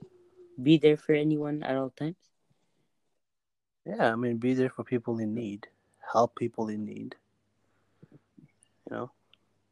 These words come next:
Speaker 2: Never judge people. Ever.
Speaker 1: Never judge.
Speaker 2: You never know what other people are going
Speaker 1: Yeah.
Speaker 2: through, right?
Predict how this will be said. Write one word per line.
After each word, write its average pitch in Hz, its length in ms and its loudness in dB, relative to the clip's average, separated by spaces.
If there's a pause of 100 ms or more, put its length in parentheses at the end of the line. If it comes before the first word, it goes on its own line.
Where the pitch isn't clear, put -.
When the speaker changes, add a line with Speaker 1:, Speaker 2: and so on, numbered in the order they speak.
(840)
Speaker 2:
Never 131 360 2
judge 123 340 -2
people. - 400 -6 (1080)
Ever. 107 320 -4 (840)
Speaker 1:
Never 120 280 -6
judge. - 380 -14 (600)
Speaker 2:
You 127 120 2
never 120 220 6
know 117 120 -2
what 120 100 8
other 117 140 6
people 113 220 -4
are 110 40 -8
going 110 180 -4
Speaker 1:
Yeah. 131 120 2
Speaker 2:
through, 101 160 0
right? - 160 -8